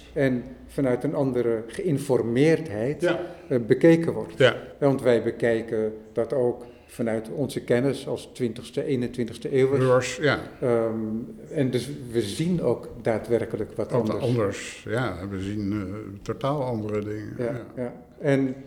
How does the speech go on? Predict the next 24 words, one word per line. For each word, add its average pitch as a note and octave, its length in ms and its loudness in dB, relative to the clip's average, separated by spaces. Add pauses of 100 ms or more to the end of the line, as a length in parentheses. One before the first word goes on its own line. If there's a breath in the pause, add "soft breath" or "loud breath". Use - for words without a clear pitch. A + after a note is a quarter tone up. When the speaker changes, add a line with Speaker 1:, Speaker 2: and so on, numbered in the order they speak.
(260)
Speaker 1:
en C3+ 140 -2
dat - 160 8
is D3+ 80 -2
interessant D3+ 440 2
natuurlijk, C#3 360 2
want D3 140 2
dat D3 180 4
sluit C#3+ 420 4
ook C#3 120 2
eigenlijk C#3+ 460 2
aan C3+ 400 -4 (360 loud breath)
bij B2 260 2
de A#2+ 140 4
ruimte C#3 680 4 (680)
die B2 300 -2
jij B2 240 6
zegt B2 540 -4 (180)
belangrijk B2 600 2
te C3 100 -10
vinden C3 480 -6 (240 loud breath)
voor C3+ 200 6
je C3 80 8
eigen D3 300 4
werk. G#2+ 320 -2